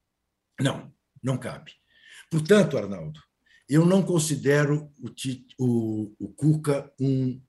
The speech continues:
incendiário. Aliás, o Cuca era plano B,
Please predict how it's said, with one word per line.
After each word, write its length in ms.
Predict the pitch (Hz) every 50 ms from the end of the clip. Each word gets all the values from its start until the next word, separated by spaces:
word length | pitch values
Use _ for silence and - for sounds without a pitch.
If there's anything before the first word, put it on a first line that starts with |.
| _ -
incendiário. 800 | 117 - - 135 131 123 120 131 113 107 104 95 87 82 78 - _ _ _ _ - - - -
Aliás, 320 | 143 143 165 208 - -
o 100 | 247 -
Cuca 260 | - 247 247 - 277
era 140 | 262 254 240
plano 280 | - 226 247 247 226 165
B, 500 | 123 - 123 131 135 131 - - -